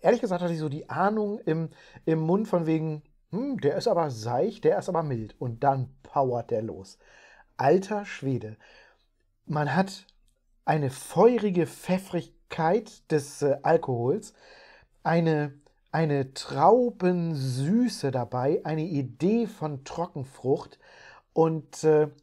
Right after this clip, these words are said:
unheimlich viel Power dabei und dann ganz viel Trockenheit, ganz viel Holz, Eiche,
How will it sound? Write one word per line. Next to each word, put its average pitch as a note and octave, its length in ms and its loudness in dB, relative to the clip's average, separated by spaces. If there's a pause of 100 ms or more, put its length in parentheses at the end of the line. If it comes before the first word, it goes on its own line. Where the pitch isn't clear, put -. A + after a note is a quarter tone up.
unheimlich F#3 600 2
viel D#3+ 260 -4
Power C#3+ 540 0
dabei G#2+ 560 -4 (760)
und F3+ 360 4
dann F3+ 320 4
ganz G3+ 300 -2
viel F#3 260 0
Trockenheit, G#2+ 580 -10
ganz G#3 280 -2
viel F3+ 340 2 (340)
Holz, F#3 680 2 (100)
Eiche, E3+ 640 2